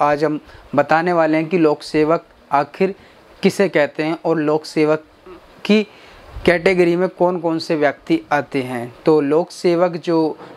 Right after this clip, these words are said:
define किया गया है आईपीसी section ट्वेंटी वन में किया गया है। लोक सेवक में अगर हम बात करें तो लोक सेवक वह व्यक्ति होते हैं जिनके ऊपर लोक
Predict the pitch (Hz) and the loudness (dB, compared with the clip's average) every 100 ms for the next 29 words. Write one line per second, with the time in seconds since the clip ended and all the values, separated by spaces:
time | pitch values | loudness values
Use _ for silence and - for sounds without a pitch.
0 | - 139 - 156 202 180 170 156 151 147 | -2 -2 0 0 0 2 2 2 2 -2
1 | 147 151 156 - 135 139 147 147 - 180 | -2 -6 -10 -8 -6 -4 -4 -4 0 -2
2 | 160 - 139 - 160 165 147 139 127 143 | -2 0 -2 0 -4 -2 -2 -4 -2 0
3 | 143 143 147 - 143 143 139 143 139 165 | 0 0 -4 -2 0 0 0 0 0 -4
4 | - - - - 143 226 - - 190 185 | -6 -20 -20 0 2 2 0 -2 0 2
5 | 214 - - _ _ 160 185 208 226 _ | 0 -4 -20 _ _ -2 0 0 -2 _
6 | _ _ _ 180 - - 165 190 196 190 | _ _ _ -18 -6 -2 2 2 2 -2
7 | 165 160 - 156 147 151 156 156 156 175 | -2 -2 -4 -6 -4 -6 -4 0 0 -2
8 | - 165 160 165 151 - - - 151 151 | -2 0 0 -2 -10 -18 -20 -10 0 2
9 | 175 170 - - 160 143 131 147 151 147 | 4 2 -2 -6 -4 -4 -4 -4 -4 -6
10 | - 160 180 - 214 185 - - - - | -2 0 0 0 0 0 -4 -20 -20 -20
11 | - 190 180 226 208 143 - - 143 156 | 0 0 2 2 2 0 -12 -4 2 4
12 | 208 220 | 4 0